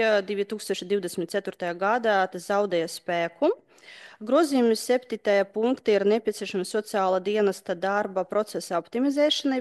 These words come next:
um, pieņemot lēmumus par sociālo pakalpojumu piešķiršanu.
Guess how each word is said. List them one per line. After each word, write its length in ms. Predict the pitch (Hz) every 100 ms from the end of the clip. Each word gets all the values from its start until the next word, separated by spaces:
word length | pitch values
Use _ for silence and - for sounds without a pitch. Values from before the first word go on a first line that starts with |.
| -
um, 240 | 185 190 190 196 - _ _ _ _ - -
pieņemot 460 | 214 233 233 185 175
lēmumus 440 | 196 226 226 196 -
par 160 | 180
sociālo 400 | - 220 - 180
pakalpojumu 640 | - 196 175 160 165 165 175
piešķiršanu. 800 | 170 - 151 - 175 160 170